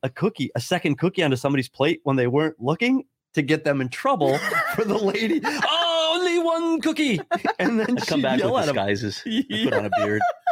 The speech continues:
Speaker 1: It was so funny. Like, "Really? You're gonna break your budget if I have two chocolate chip cookies?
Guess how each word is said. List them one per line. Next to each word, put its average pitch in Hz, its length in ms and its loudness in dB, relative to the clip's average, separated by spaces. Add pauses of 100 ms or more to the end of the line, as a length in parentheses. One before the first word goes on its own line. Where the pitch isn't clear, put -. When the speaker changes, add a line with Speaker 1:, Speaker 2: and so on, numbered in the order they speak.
(420)
Speaker 1:
It 185 160 2
was 156 240 -2
so 143 220 2
funny. 139 180 2
Like, 143 140 2
"Really? 156 400 2
You're 139 120 -2
gonna 127 140 2
break 135 240 0
your 143 80 2
budget 127 320 2
if 123 80 -6
I 135 60 2
have 120 180 0
two 139 260 0
chocolate 143 360 0
chip 135 160 -8
cookies? 262 420 -4